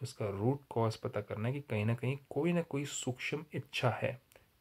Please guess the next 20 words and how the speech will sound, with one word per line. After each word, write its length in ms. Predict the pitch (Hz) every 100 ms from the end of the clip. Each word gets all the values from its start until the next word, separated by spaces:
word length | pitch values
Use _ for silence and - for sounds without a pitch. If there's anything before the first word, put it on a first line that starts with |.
| -
चाहना 360 | - 113 135 123
है, 180 | 117
जो 120 | 131 131
पूरी 320 | - 110 104
नहीं 140 | 107
हो 140 | 107 101
रही 160 | 110 -
है। 140 | 95 - _ - - - - - - -
इसका 200 | 123 117
मतलब 200 | 98 110
हमारी 300 | 113 101 123
परमात्मा 580 | 123 95 92 95 - 110
से 160 | -
कनेक्शन 540 | - 104 98 - - 131
या 100 | 113
लिंक 280 | 101 131 160 -
थोड़ा 160 | 131 147
सा 260 | 127 165 175 - -
लूज 400 | 101 104 127 135 -
है, 240 | - 170